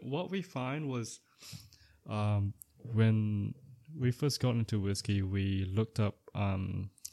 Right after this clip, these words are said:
just reviews and look at what, um, notes you, you know, that's in the whiskey, and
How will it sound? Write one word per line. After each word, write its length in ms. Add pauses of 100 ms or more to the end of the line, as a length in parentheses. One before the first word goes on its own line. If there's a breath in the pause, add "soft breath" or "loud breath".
just 200
reviews 600
and 440
look 260
at 200
what, 340 (480)
um, 680 (200)
notes 520
you, 220 (300)
you 80
know, 140
that's 380
in 120
the 80
whiskey, 400 (760 soft breath)
and 420